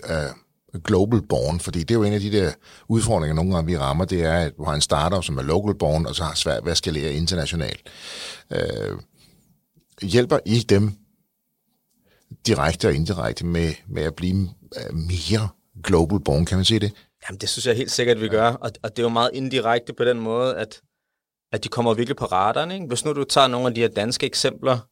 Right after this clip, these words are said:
Speaker 2: øhm, Spiri er en dan-, en af de danske, få danske globale vindere, som vi har haft. Altså, for dem har det været meget værdifuldt at vinde, ud fra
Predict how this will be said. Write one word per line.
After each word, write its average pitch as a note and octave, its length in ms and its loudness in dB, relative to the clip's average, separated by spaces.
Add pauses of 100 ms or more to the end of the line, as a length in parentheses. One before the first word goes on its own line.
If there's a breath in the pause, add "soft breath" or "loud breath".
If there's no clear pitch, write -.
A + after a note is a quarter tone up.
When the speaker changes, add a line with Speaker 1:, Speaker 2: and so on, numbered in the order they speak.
(640)
Speaker 2:
øhm, G2+ 600 2 (320)
Spiri D#3+ 640 -4
er A2 120 2
en G#2+ 140 -4
dan-, C3 360 0
en B2+ 120 0
af B2 80 0
de A2 80 -14 (100)
danske, A#2+ 380 0
få C3 200 6
danske A#2+ 420 0
globale A2+ 420 -2
vindere, A2 320 -2
som G#2+ 180 -6
vi G#2+ 60 -4
har G2+ 80 0
haft. G#2 300 -2 (720)
Altså, G#2 160 -6
for A#2 100 -6
dem C3+ 240 2
har D3 160 2
det C3 160 0
været A2 180 0
meget G#2+ 280 2
værdifuldt C3+ 400 -2
at G#2+ 100 2
vinde, A2+ 320 -4
ud A#2+ 100 -6
fra A#2 220 0